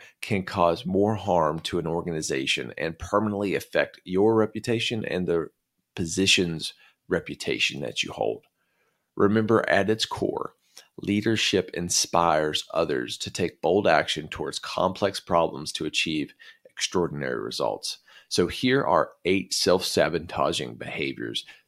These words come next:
that I wrote down. So first is fear. Inaction will cripple momentum. Next is guilt. Allow the past to guide you, not control your future.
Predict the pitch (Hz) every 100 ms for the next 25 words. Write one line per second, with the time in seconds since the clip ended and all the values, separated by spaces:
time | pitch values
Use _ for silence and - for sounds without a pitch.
0 | - 82 80 98 90 76 - 57 - -
1 | _ - - 85 67 - _ _ _ -
2 | 113 113 - - 87 76 - - - 85
3 | 50 - _ _ _ _ _ - 117 110
4 | 92 95 101 85 85 - - 87 73 -
5 | - - 110 - 90 82 - - 64 50
6 | 50 50 _ _ _ _ _ _ _ _
7 | - 101 - 78 69 - - 65 - -
8 | - - _ - _ _ 92 92 92 107
9 | 117 123 - 85 82 - - 80 85 80
10 | 82 - 50 55 - _ _ _ - 92
11 | 95 98 95 104 95 90 80 67 62 -
12 | 62 - -